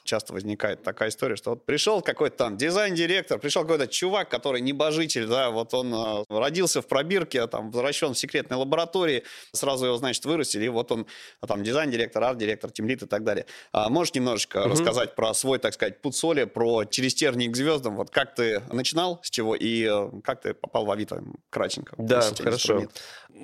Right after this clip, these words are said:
Speaker 2: В целом можно обрисовать мою историю так. Я дитя интернета, и у меня не было каких-то мучений в плане выбора профессии. М, я уже дизайнером работал, ну, где-то примерно плюс-минус лет с четырнадцати. Понятно, что это были первые заказы, это логотипы для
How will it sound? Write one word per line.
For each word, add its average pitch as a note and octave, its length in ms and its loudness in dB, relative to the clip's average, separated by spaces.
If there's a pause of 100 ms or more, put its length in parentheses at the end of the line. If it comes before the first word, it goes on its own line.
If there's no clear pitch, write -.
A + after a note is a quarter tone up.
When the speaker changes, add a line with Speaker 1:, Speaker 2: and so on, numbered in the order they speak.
Speaker 2:
В - 80 -6
целом F3 240 4
можно C#3+ 200 4
обрисовать B2 360 2
мою A#2+ 140 2
историю A2 260 2
так. G2 160 2
Я B2+ 320 4
дитя G#2 480 0
интернета, G2 640 0
и G#2+ 100 -2
у G2+ 40 2
меня A#2 380 4
не A#2+ 160 4
было G#2 320 4
каких-то G2+ 360 -10
мучений G#2 540 0
в - 80 -12
плане G2 500 2
выбора G2 420 2
профессии. G#2 760 0
М, F2+ 640 -4
я G#2+ 140 2
уже A2 160 0
дизайнером G#2 360 0
работал, F#2+ 320 -2
ну, F#2 80 -2
где-то F#2+ 240 -6
примерно G2+ 280 -2
плюс-минус G2 440 -4
лет G2 180 -2
с - 240 -4
четырнадцати. G2+ 520 -4
Понятно, G#2+ 280 0
что G2 100 0
это F#2+ 100 -8
были F#2+ 140 -2
первые G2+ 280 0
заказы, F#2+ 380 -2
это G2 200 -6
логотипы G2+ 500 -2
для F#2 300 -2